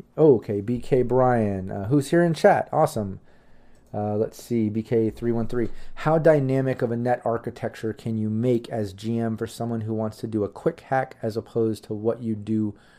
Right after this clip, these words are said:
for a net runner?" Um, I mean, you can do anything. If you've seen my streams, I've had systems where it's, like, literally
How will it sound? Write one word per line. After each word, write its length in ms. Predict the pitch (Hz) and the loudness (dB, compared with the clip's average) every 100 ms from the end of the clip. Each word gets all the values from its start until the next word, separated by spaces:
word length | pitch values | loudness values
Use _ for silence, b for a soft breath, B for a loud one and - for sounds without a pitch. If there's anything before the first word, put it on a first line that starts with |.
| b | b
for 180 | _ 113 | _ 0
a 80 | 101 | 0
net 260 | 104 107 - | -2 -6 -6
runner?" 400 | 101 92 98 92 b b b b b | -10 -10 -14 -18 b b b b b
Um, 480 | 135 135 123 120 - _ _ _ _ _ _ _ _ _ 147 | 0 0 0 -4 -8 _ _ _ _ _ _ _ _ _ 0
I 60 | |
mean, 240 | 147 147 143 | 2 2 0
you 80 | |
can 160 | 170 139 | -2 -2
do 240 | 113 120 - | 0 -2 -6
anything. 500 | 160 175 151 127 104 | -4 -2 -2 -2 -6
If 120 | 92 - | -8 -10
you've 100 | 101 | -8
seen 220 | 151 135 | -4 -2
my 140 | 127 | -4
streams, 480 | 113 - 135 127 117 139 | -6 -4 -2 -2 -2 -4
I've 140 | 139 | -2
had 300 | 147 139 123 | 0 0 0
systems 520 | - 139 131 135 123 | -4 -8 -4 -4 -4
where 180 | 110 123 | 0 2
it's, 160 | 117 - | 2 0
like, 220 | 120 113 | -4 -2
literally 560 | 123 123 131 120 117 | -2 0 2 2 -2